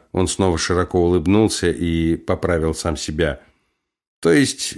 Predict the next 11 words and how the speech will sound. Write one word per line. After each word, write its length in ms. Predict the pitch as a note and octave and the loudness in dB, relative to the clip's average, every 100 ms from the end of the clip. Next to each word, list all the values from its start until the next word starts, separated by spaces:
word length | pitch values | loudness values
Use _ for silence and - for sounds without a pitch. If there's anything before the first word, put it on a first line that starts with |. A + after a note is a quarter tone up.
| - | -8
я 240 | G#2 C#3 | 2 2
хотел 360 | C3 C3+ C3+ B2+ | 2 0 2 2
сказать 500 | - A#2+ A#2+ A2+ - | 2 4 4 4 -2
одиннадцать 720 | - G#2 G#2 A#2+ G#2 A#2 G#2+ | -2 0 4 4 4 -2 -2
ночи. 500 | B2 A#2 E2+ - B1+ - _ _ _ _ _ | 2 2 2 -4 -10 -12 _ _ _ _ _
Вам 360 | F#2 F2 A#2+ A2+ | -4 4 6 6
звонить 580 | E2 G2 A2+ A2+ E3 D#3+ | 2 2 4 4 2 2
в 100 | G2 | 0
это 220 | G#2 G2+ | 2 0
время 340 | F#2 F#2+ F2+ | 0 2 2
нельзя?» 640 | F2+ F#2 E2+ D2 F2 B2+ | 4 2 0 -2 -2 -2